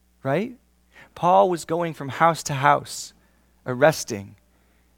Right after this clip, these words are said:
and mistreating Christians. Not Jesus in the flesh.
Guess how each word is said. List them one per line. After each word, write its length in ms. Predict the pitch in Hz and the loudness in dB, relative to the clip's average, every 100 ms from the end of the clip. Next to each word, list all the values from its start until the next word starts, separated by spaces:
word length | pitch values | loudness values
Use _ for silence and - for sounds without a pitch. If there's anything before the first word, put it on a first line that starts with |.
| _ _ _ _ _ _ _ _ _ _ _ _ - _ - | _ _ _ _ _ _ _ _ _ _ _ _ -20 _ -4
and 260 | 127 123 | -4 -4
mistreating 680 | 135 160 - - 160 151 131 | -6 -6 -6 -8 -6 -4 -8
Christians. 720 | - 190 - - 95 - - _ _ _ _ _ _ _ _ _ _ _ _ _ | -8 -10 -10 -14 -18 -20 -20 _ _ _ _ _ _ _ _ _ _ _ _ _
Not 280 | - 147 160 | -2 0 0
Jesus 440 | - 135 175 123 117 | -2 -4 -4 -6 -6
in 100 | 110 | -10
the 60 | |
flesh. 560 | 101 165 185 120 - - | -6 -2 -2 -4 -16 -20